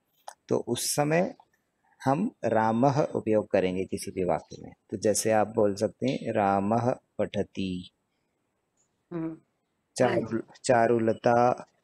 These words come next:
Speaker 1: महोदया लिखति, चारुलता महोदया पठति, गच्छति। तो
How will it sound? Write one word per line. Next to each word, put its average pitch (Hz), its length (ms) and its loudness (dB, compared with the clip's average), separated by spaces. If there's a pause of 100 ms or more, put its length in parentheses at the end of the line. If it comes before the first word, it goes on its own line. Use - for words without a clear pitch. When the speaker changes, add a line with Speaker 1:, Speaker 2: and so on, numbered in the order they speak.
(280)
Speaker 1:
महोदया 110 680 2 (200)
लिखति, 104 840 0 (480)
चारुलता 110 800 2
महोदया 104 800 0 (100)
पठति, 104 760 -2 (2250)
गच्छति। 104 880 0 (460)
तो - 260 -2